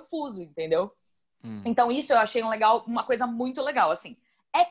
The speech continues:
Speaker 1: claro que no mundo que a gente vive hoje em dia,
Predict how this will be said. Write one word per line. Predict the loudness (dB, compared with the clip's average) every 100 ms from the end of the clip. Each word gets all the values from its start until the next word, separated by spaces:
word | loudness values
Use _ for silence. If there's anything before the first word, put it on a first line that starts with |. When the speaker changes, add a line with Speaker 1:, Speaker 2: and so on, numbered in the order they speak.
| -2
Speaker 1:
claro | -6 -4 2 2 4 0 -4 -14
que | -14
no | -10
mundo | -8 -8 -10
que | -8 -8
a |
gente | -8 -10 -8
vive | -6 -4 -4 -4 -6
hoje | -2
em | -2
dia, | -2 0 2 2